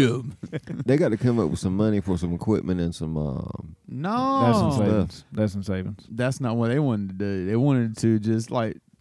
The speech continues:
Speaker 2: coattail off us.
Speaker 3: Oh, yeah.
Speaker 2: <laughs>
Speaker 3: Fucking bastards. Fatality.
Speaker 2: <laughs> And we're like, "Hell no."
Speaker 3: Yeah, fucking
Speaker 2: Mm.
Speaker 3: bitches.
Speaker 2: Well, I guess they said that's it for today, so
Speaker 3: All right.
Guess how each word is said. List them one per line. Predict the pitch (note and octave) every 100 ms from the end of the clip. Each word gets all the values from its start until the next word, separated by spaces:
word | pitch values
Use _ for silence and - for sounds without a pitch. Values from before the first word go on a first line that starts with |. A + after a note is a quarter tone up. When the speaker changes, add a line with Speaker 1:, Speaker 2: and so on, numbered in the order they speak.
| -
Speaker 2:
coattail | - C#3+ - D#3+ C#3+
off | C#3 C3+ C#3
us. | D#3 D#3+ B2 F#3
Speaker 3:
Oh, | A3 E3+
yeah. | D3+ D#3 A#2
Speaker 2:
<laughs> | F#3+ F#3 F#3 G3
Speaker 3:
Fucking | A2 G#2 - F#3+
bastards. | G#2+ G2+ - D#3+ G3 D3+ - - - - - - - - _
Fatality. | - G#2+ C#3+ - F#3+ - - - - - - - - _ - -
Speaker 2:
<laughs> | G3
And | F3 B2+ B2 _ _ _ _ _ _ _ - -
we're | D#3+
like, | C#3+ C3+
"Hell | A3 B3+ A#3+ G3+ D#3
no." | D3 B2 A#2+ A#2 - _ _ _ _ _ _ _ -
Speaker 3:
Yeah, | - A#2+ _ _ -
fucking | - C3
Speaker 2:
Mm. | B2+
Speaker 3:
bitches. | - A#2 A2+ - - _ _ _ _ _
Speaker 2:
Well, | D3+ D#3 D#3
I | D3+
guess | D3+ D#3+
they | D#3+
said | D3 C#3+
that's | C#3+ C3+
it | C3 G#2
for | A2+
today, | G#2+ G#2+ G2+ G2+
so | G2+ G#2 G2+ G#2 G2+ _
Speaker 3:
All | C3
right. | D#3 C#3+ C3+